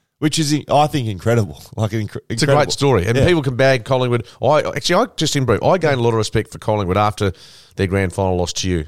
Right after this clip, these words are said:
Speaker 1: Yep.
Speaker 2: The way they handled defeat, which would have been gut-wrenching, Nathan Buckley, Eddie Maguire. I thought they, as a club,
Speaker 1: Yeah.
Speaker 2: were, and this, you know, can be cheeky and say, "Look,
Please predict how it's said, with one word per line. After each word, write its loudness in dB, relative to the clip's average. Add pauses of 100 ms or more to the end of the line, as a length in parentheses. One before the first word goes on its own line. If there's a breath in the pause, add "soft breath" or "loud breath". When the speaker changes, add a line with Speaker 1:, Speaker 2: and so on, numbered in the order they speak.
Speaker 1:
Yep. -4
Speaker 2:
The -6
way 2
they 0
handled -2 (520 soft breath)
defeat, 0
which -6
would -2
have -4
been -2
gut-wrenching, -4
Nathan -4
Buckley, -2
Eddie -2
Maguire. 0
I 0
thought -6
they, 0
as -4
a -10
club, -4 (120)
Speaker 1:
Yeah. -6
Speaker 2:
were, 2
and -4
this, -6
you -10
know, -6
can -12 (120)
be -4
cheeky -4
and -6
say, -2
"Look, -4